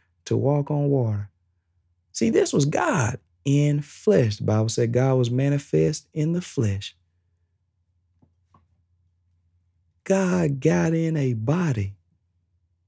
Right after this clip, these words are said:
He's the same God. So this is why the apostles baptized in the name of Jesus, because they understood the same Father that they've known throughout the Old Testament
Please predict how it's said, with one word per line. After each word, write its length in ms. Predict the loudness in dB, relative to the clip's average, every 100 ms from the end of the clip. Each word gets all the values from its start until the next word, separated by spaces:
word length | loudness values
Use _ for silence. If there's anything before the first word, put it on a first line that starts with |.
| _ _ _ _ _ _ _ 0
He's 280 | 2 4
the 60 | 2
same 500 | 0 0 2 4 2
God. 360 | 2 2 2 0
So 440 | 2 2 2 -2 _ _ _ _ _ _ _ _ _ -4
this 360 | 4 4 4
is 160 | 0 2
why 440 | 0 0 -2 -4 -10 _ _ _ _ _ _ _ _ _ _ _ _ _ _ _ _ _ _ _ 2
the 140 | 4
apostles 520 | 4 4 2 4 2
baptized 680 | 4 2 0 0 0 2 0
in 200 | 0 0
the 60 | -2
name 180 | -2 -2
of 100 | -2
Jesus, 260 | -2 -4 -2
because 360 | -4 -2 -2
they 180 | 0 0
understood 640 | 0 0 0 -2 -4 0
the 60 | 0
same 360 | 0 -2 -4 -4
Father 460 | 0 2 4 4
that 180 | 4 2
they've 160 | 2 2
known 360 | 0 0 -4
throughout 440 | -6 0 2 2 2
the 140 | 0
Old 240 | 2 0 0
Testament 540 | 0 0 -2 -6